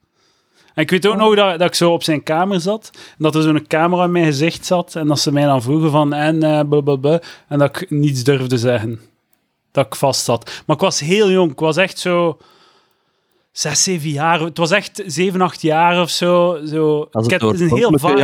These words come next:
Speaker 3: Jam-,
Speaker 1: herinnering.
Speaker 3: als het oorspronkelijke Jambers was, dan spreken we over begin negentig.
Speaker 1: Ja, ja, maar, ja, ik ben van negentig, dus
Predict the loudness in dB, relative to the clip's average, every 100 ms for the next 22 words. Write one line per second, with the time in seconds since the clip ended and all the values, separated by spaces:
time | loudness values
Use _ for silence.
0 | 2 0 -4 -8 -10 -16 _ _ _ _
1 | _ -8 -6 -6 -6 -2 -2 0 2 2
2 | 2 0 -2 -2 -2 0 0 -2 -4 -2
3 | -2 2 0 0 -2 -4 -2 0 0 0
4 | -4 -16 -16 -20 _ _ -10 -2 0 2
5 | 2 0 -2 _ -16 -10 -8 -8 -8 -2
6 | 0 2 2 2 0 -10 -12 -8 -6 -6
7 | -10